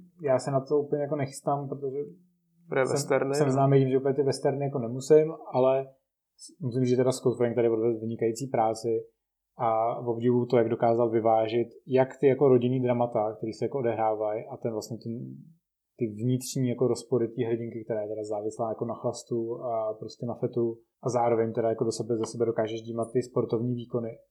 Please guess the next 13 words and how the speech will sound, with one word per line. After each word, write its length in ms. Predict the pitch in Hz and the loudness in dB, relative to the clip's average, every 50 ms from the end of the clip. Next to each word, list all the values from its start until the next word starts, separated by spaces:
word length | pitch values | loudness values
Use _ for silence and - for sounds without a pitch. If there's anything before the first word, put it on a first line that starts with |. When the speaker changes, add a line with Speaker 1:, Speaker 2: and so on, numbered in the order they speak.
| _ _ - | _ _ -6
Speaker 1:
ale 200 | - 120 127 131 | -2 0 2 4
zároveň 500 | 139 135 135 139 143 135 143 147 143 139 | 4 4 4 4 4 2 2 -2 0 2
to, 340 | - 120 113 113 113 113 - | 2 2 4 2 0 -4 -6
že 140 | 131 107 113 | -8 -6 -4
dokáže 480 | 107 113 - 123 113 110 110 107 117 107 104 - | -4 -2 0 2 2 2 0 0 -2 -4 -2 -2
velmi 240 | 117 113 113 120 120 | 0 0 0 2 0
dobře 240 | 120 113 107 120 113 | 0 -2 -2 -4 -4
dramaticky 640 | 113 117 113 110 110 - - 110 - - - 123 | -4 -4 -4 -4 -6 -6 -10 -12 -12 -8 -6 -4
jako 220 | 113 110 - - 120 | -4 -4 -4 -6 -6
vyšponovat 540 | 110 107 - - - 123 117 113 110 110 110 - | -6 -8 -8 -6 -8 -6 -4 -2 -4 -4 -4 -4
ty 160 | - 120 127 | -6 -6 -6
šachové 320 | 123 - - - - 123 123 | -6 -10 -6 -2 0 0 2
zápasy, 580 | 113 113 110 110 - 120 - - 117 110 110 | 2 0 0 0 -2 -4 -4 -4 -6 -6 -6